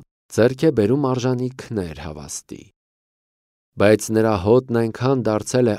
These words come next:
ագահ և հետամուտ նոր ճարակի, որ անշուշտ նա կցրվի արոտներում շրջակա։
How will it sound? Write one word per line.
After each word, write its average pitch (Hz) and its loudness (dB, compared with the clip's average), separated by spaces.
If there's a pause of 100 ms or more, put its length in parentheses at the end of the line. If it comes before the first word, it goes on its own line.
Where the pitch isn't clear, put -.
ագահ 107 0 (340)
և 117 6
հետամուտ 117 0
նոր 117 2
ճարակի, 92 -4 (360)
որ 117 6 (100)
անշուշտ 95 -4
նա 139 0
կցրվի 147 0 (120)
արոտներում 85 -6
շրջակա։ 80 -12